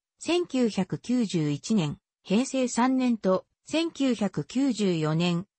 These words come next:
平成六年から千九百九十六年、平成八年にかけては、仙台、名取両市での合併議論があった。このうち、千九百九十一年、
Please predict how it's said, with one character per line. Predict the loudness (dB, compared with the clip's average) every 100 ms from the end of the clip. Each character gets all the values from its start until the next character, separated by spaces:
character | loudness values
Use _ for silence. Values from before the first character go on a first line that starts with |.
| _
平 | 0 0
成 | 0 0 0 0
六 | -2 -2
年 | 0 -2
か | 0 -2
ら | 0
千 | 0 -2
九 | -2 -4
百 | -2 -4 -4
九 | -4 -2 0
十 | 2 0
六 | -2 0
年、 | 0 0 -4 _ _
平 | -2 0 0
成 | 0 0 0
八 | -2 -4
年 | -2 0 2
に | 0
か | -4 -4
け | -2
て | 0
は、 | 0 -2 _ -14
仙 | -4 0 2
台、 | 2 0 -4 _ -2
名 | 0
取 | 0 -2 0
両 | 0 -2
市 | -2
で | 0
の | 0 0
合 | -2 -2
併 | 0 0
議 | 0
論 | 0 2
が | 2
あ | -2
っ | -4 -10
た。 | -8 -8 _ _ _ _
こ | 0 2
の | 2
う | -2
ち、 | -4 -6 -8 _ -6
千 | -4 -4
九 | -2 0 0
百 | -2 -4
九 | -6 -2 -2
十 | 0 0
一 | -2 0
年、 | 0 0